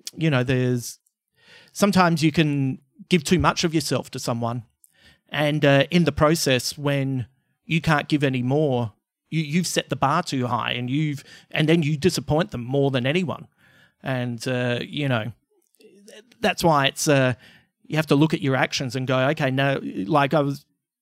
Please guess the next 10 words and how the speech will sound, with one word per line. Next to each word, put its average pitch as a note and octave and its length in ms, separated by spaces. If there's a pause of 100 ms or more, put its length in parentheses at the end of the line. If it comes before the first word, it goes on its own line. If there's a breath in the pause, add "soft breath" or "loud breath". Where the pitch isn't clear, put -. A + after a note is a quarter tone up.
(280)
it, F#3+ 160 (600)
it G#3+ 80
was G#3 120
almost G3+ 320
pathological C#3+ 600
sometimes, A#2+ 600
the A#2 200
desire A#2+ 520
to, A2+ 300 (520 loud breath)
um, A#2+ 500